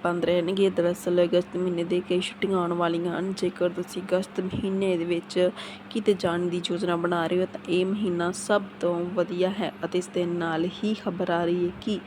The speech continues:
ਸਾਰੀਆਂ ਛੁੱਟੀਆਂ ਕਦੋਂ ਹਨ। ਇੱਥੇ, ਇੱਥੇ ਅਗਸਤ ਦੇ ਮਹੀਨੇ ਵਿੱਚ ਛੁੱਟੀਆਂ, ਛੁੱਟੀਆਂ ਦੀ ਵੇਖੋ ਲਿਸਟ। ਇਸ ਦੇ ਨਾਲ ਹੀ ਇੱਥੇ ਅਗਸਤ ਮਹੀਨਾ, ਦੱਸ ਦਈਏ ਕਿ ਇਸ ਮਹੀਨੇ ਪੰਜ ਐਤਵਾਰ ਹਨ। ਅਜਿਹੀ ਸਥਿਤੀ ਵਿੱਚ ਇਹਨਾਂ ਪੰਜ ਛੁੱਟੀਆਂ ਦੇ ਨਾਲ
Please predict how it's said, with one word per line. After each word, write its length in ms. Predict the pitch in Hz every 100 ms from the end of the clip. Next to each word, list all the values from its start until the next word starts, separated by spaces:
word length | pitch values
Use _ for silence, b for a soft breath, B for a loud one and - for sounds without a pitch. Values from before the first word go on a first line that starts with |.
| B B B B B B
ਸਾਰੀਆਂ 340 | - 190 180 190
ਛੁੱਟੀਆਂ 360 | - - 190
ਕਦੋਂ 120 | 180 180 208
ਹਨ। 240 | 220 196 208 175
ਇੱਥੇ, 420 | 185 - - 165 - - - -
ਇੱਥੇ 400 | 208 - 233 185
ਅਗਸਤ 380 | 180 170 185 -
ਦੇ 100 | 185
ਮਹੀਨੇ 400 | 180 190 214 190
ਵਿੱਚ 160 | 180 196
ਛੁੱਟੀਆਂ, 480 | 202 - 180 175 208 B B B -
ਛੁੱਟੀਆਂ 520 | - 202 - 214 220 208
ਦੀ 240 | 180 180
ਵੇਖੋ 480 | 175 175 175 - 180
ਲਿਸਟ। 340 | 175 180 196 -
ਇਸ 120 | 185 180
ਦੇ 100 | 175
ਨਾਲ 260 | 170 170
ਹੀ 140 | 190 175 - 190
ਇੱਥੇ 300 | - 180 175
ਅਗਸਤ 320 | 170 175 -
ਮਹੀਨਾ, 500 | 190 208 185 180 202 - B B B -
ਦੱਸ 180 | 185 202
ਦਈਏ 200 | - 208
ਕਿ 320 | 202 202 202 214 B B -
ਇਸ 180 | 190 -
ਮਹੀਨੇ 300 | 208 196 180 180
ਪੰਜ 280 | 185 175 -
ਐਤਵਾਰ 500 | 175 170 170 170 190 - - - -
ਹਨ। 260 | 190 185 196 -
ਅਜਿਹੀ 720 | 180 180 185 190 - 214 196 214
ਸਥਿਤੀ 440 | - 196 190 196
ਵਿੱਚ 300 | 185 180 -
ਇਹਨਾਂ 340 | - 185 185 185
ਪੰਜ 240 | 175 160
ਛੁੱਟੀਆਂ 400 | - - 185 180
ਦੇ 200 | 185 170
ਨਾਲ 380 | 165 170 165 165